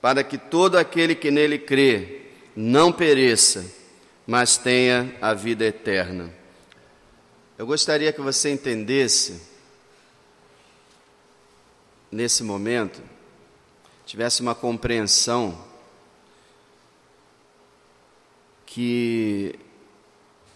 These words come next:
essa não é uma hora de fazer mais um discurso, não é uma hora da gente apenas falar alguma coisa.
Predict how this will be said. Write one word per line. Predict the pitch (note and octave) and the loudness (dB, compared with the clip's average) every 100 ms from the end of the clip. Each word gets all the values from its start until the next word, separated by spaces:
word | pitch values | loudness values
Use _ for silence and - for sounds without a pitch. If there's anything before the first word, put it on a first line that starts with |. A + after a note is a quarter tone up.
| - | -4
essa | B2 - | -2 0
não | D#3 D#3+ | 0 2
é | |
uma | D3+ D3 C3 | 2 2 2
hora | B2+ C3 | 2 0
de | A#2+ | -2
fazer | A2+ B2 A2 A2+ | -2 -2 -2 -2
mais | A#2+ A#2+ B2+ A#2 | -2 0 0 -2
um | B2+ | -4
discurso, | A#2 A#2 - - A#2 A2+ F2 - - - - _ _ _ _ _ _ _ _ - | -4 -4 -4 -4 -4 -4 -4 -6 -8 -12 -20 _ _ _ _ _ _ _ _ -16
não | F#2+ G#2+ | -10 -6
é | A2+ A#2 | -2 0
uma | A#2 A2+ G#2+ | 0 -2 -2
hora | A2 A2 | 0 -2
da | G#2+ A2 | -2 -4
gente | A2 A2 A#2 | -4 -4 -4
apenas | A2 - B2+ C#3 C#3 A#2+ - - - - - - - _ _ _ _ _ _ _ _ | -4 -2 0 2 0 0 0 0 -2 -6 -16 -20 -20 _ _ _ _ _ _ _ _
falar | - B2+ A#2+ A#2+ B2 | -8 -2 0 2 2
alguma | B2 A#2+ B2 | 0 -2 -4
coisa. | A2+ - A2 G2 F2 F2+ | -4 -2 -2 -2 -4 -12